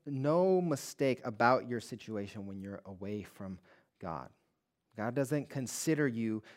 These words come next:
to be okay on your own. He doesn't think you're just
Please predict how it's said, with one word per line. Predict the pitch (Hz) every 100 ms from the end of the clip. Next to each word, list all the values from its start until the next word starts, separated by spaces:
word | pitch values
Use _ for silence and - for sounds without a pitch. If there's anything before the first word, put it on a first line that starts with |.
| _
to | 117
be | 120 123 123
okay | 120 - 127 147
on | 120 85
your | 82 80
own. | 71 - _ _ _ _ _ _ _ _
He | - 135
doesn't | 151 160
think | 135 156 147 - - -
you're | 135
just | 127 -